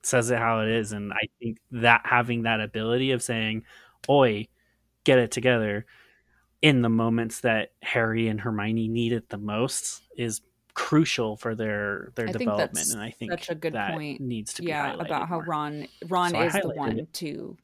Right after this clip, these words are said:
Speaker 2: say stuff like that to Hermione and to make that impact, and that it's, it is just a really great point for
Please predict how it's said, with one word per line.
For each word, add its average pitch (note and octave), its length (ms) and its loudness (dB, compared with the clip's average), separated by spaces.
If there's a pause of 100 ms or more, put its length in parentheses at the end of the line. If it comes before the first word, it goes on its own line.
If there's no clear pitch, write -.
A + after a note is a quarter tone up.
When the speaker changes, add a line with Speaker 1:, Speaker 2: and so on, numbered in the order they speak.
(320)
Speaker 2:
say - 260 -4
stuff - 300 -8
like - 180 -12
that - 200 -8
to F#3 100 -8
Hermione D#3+ 760 -10
and F3 280 -8
to - 320 -10
make E3 260 -10
that - 200 -10
impact, - 540 -12
and - 220 -14
that - 140 -16 (100)
it's, - 420 -16 (960)
it F3+ 100 -4
is E3 200 -2
just - 320 -8
a E3+ 60 -4
really E3+ 260 0
great E3 260 -2
point F3+ 460 -6
for D#3+ 340 -8